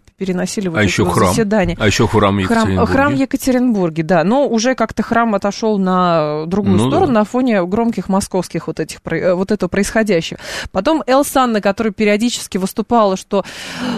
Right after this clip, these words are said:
Speaker 1: "Ну, как-то нужно что-то делать, товарищи. Ну, как-то вот мы так пытаемся, так". Вот этот скандал с, эм, интервью Рейтер тоже.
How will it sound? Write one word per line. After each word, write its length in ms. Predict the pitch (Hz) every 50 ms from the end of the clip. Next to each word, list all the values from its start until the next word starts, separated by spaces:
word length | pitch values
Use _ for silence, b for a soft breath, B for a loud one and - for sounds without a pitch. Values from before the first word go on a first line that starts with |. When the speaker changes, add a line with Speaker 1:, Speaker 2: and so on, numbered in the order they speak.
| B
Speaker 1:
"Ну, 220 | 202 202 226 240 233
как-то 320 | - 233 233 - - 269
нужно 280 | 254 277 247 196 185 208
что-то 280 | - - 214 196 - 233
делать, 260 | 233 285 220 175 -
товарищи. 440 | - 185 180 165 165 160 143 - -
Ну, 100 | 175 196
как-то 240 | 196 226 202 - 208
вот 140 | 190 190 -
мы 120 | 208 208
так 260 | 196 - 165 208 214 -
пытаемся, 540 | - 190 - 196 185 180 175 175 - - 185
так". 220 | - 196 190 175
Вот 100 | 190 180
этот 200 | 220 214 226 214
скандал 400 | - - 214 214 208 226 233 220 214
с, 260 | - - - - -
эм, 460 | 208 202 202 196 202 196 190 180 - -
интервью 440 | 202 196 226 214 208 190 196 226 220
Рейтер 480 | 185 165 175 208 202 190 - 175 175 -
тоже. 400 | - 196 190 185 170 170 151